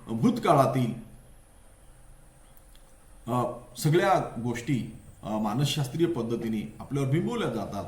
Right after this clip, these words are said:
वैभव उभं केलं जाते आणि मतदारांना गुंगून ठेवलं जाते आहे. आणि या गुंगीमध्ये मतदार मग,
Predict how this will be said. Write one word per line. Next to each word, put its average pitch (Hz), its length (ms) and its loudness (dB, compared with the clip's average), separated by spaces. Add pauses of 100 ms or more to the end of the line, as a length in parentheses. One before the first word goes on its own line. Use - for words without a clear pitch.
(300)
वैभव 139 300 2
उभं 147 220 2
केलं 107 280 -6
जाते 92 460 -8 (140)
आणि 202 120 2
मतदारांना 170 500 2
गुंगून 190 480 4
ठेवलं 151 260 0
जाते 113 320 -4
आहे. 98 200 -4
आणि 180 100 -4
या - 60 -4
गुंगीमध्ये 147 720 0 (260)
मतदार 123 300 2
मग, 147 160 4